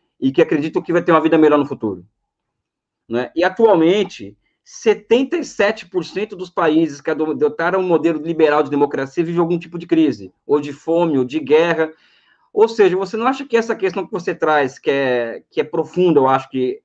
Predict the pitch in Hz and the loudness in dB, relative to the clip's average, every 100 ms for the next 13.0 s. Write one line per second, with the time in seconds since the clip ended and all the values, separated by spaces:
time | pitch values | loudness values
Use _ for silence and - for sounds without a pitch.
0 | _ 156 165 190 233 226 185 - 220 226 | _ -6 -6 -2 0 0 0 -4 -8 -8
1 | 220 175 180 170 175 - 160 139 - 147 | -14 -8 -2 -2 -4 -6 -4 -2 0 2
2 | 170 147 - 127 - 131 156 156 139 123 | 4 2 -4 -12 -14 -6 -4 -2 -4 -6
3 | _ _ _ 147 147 185 185 175 175 160 | _ _ _ -10 -4 -2 -2 -2 0 2
4 | 156 - 135 147 165 151 139 139 165 185 | 0 0 2 4 4 2 0 -4 -2 -2
5 | 185 160 156 - 139 143 170 170 - 135 | -2 -2 -2 0 0 0 0 -2 -4 -4
6 | 139 175 185 175 - _ _ _ - 220 | -4 -8 -10 -12 -14 _ _ _ -6 -4
7 | 254 262 220 220 233 226 196 190 185 180 | -4 -2 -2 -2 0 2 4 2 0 0
8 | 160 196 220 226 - 226 220 208 202 190 | 0 -2 -2 -4 -2 -2 0 -2 0 2
9 | 165 208 226 202 180 160 143 165 196 127 | 2 0 -2 -4 -2 -4 0 4 4 4
10 | - _ _ _ - 220 240 233 247 247 | -2 _ _ _ -2 -2 0 0 0 0
11 | 190 240 165 - - 170 - 190 262 190 | 0 2 0 -2 -4 -4 -2 -2 -4 0
12 | 185 269 269 202 185 165 151 123 101 | 0 2 0 -2 -2 -2 -2 -4 -8